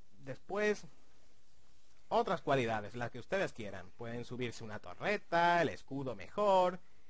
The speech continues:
Pero bueno, si llevan el escudo, por lo menos les garantiza que en una mala situación,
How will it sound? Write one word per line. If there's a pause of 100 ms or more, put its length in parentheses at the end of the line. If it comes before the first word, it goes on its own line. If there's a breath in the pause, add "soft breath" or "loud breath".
(260 soft breath)
Pero
bueno,
si
llevan
el
escudo,
por
lo
menos
les
garantiza
que
en
una
mala
situación,